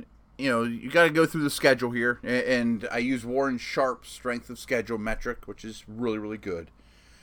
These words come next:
The A F C South, of course,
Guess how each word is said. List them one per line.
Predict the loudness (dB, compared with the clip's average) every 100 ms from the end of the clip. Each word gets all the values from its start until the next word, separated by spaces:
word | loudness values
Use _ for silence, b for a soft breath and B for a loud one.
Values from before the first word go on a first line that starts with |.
| b b b
The | 2 8
A | 10 8
F | 6
C | -2 -4
South, | 4 6 6 4 -4 -20 -10 0
of | 0 0
course, | 4 6 6 2